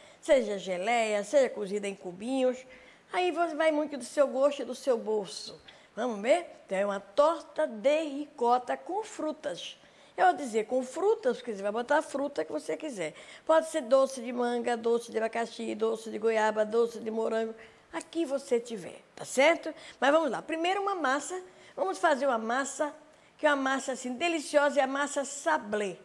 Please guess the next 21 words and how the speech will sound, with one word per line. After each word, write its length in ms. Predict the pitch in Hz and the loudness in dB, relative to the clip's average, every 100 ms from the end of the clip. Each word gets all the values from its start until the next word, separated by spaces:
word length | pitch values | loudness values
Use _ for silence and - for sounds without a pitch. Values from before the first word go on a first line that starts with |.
| - _ _ _ _ | -20 _ _ _ _
Toda 360 | 359 381 285 269 | 4 6 4 2
massa 500 | 233 233 233 - 202 | 0 -2 -4 -4 -6
doce 600 | 202 208 208 226 - 294 | -2 0 2 2 -2 -8
que 140 | 330 | -4
você 340 | 311 311 294 277 | -2 -2 0 -2
for 240 | 254 233 | 0 -2
a 80 | 220 | -2
forma 680 | - 233 233 226 196 190 170 - - - | 0 4 6 4 -4 -6 -6 -12 -20 0
pra 160 | 311 | 0
fazer 380 | 294 277 208 233 | 2 0 0 -2
uma 180 | 220 208 | -2 -6
torta 500 | - 214 196 - 185 | -2 0 0 -4 -8
doce, 640 | 185 208 240 302 - 392 - - - | -4 2 4 4 -2 -6 -6 -16 -12
essa 280 | 330 - | -8 -4
massa, 520 | 320 269 277 294 - - - - - | 0 2 2 0 -4 -6 -8 -20 -14
tipo 180 | 311 294 | 0 2
aquela 220 | 277 247 | 4 4
massa 320 | 226 226 226 | 2 -2 -2
de 40 | 214 | -4
empada 460 | 208 214 208 220 | 0 2 2 0
doce, 480 | 208 208 220 - 349 | -4 -2 -4 -4 -10